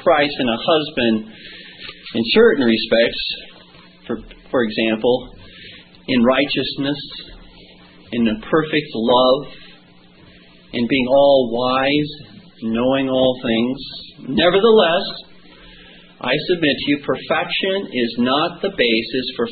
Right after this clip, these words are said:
following the example of the church and submitting to Christ. Otherwise, the example would never have been submitted. Paul recognized that Christ was a perfect head and that husbands were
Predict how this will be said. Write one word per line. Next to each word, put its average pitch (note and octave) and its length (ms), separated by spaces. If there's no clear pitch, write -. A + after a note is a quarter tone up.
following B2 600
the G#2+ 100
example C3 640
of C3 80
the D3 220
church G#2+ 320
and A2 160
submitting G#2+ 480
to C3 80
Christ. - 720
Otherwise, A#2+ 720
the A2 120
example A#2 460
would G#2 160
never A2+ 300
have A#2 200
been A#2 220
submitted. A#2+ 480
Paul D3+ 320
recognized A2 840
that G2 240
Christ A2+ 400
was A2 160
a A2 140
perfect A2+ 440
head A2 280
and B2 80
that A2+ 80
husbands A#2+ 460
were A#2 160